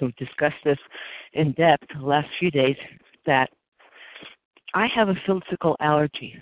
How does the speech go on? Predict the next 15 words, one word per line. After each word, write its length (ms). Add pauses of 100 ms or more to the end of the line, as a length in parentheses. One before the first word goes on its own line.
(100)
I 40
have 200
a 140
physical 440
allergy 580 (680)
to 200 (100)
any, 460 (760)
any 220 (100)
food 300
that 160 (160)
contains 460 (880)
my 320 (760)
binge 240 (120)
foods, 260 (420)
ingredients, 560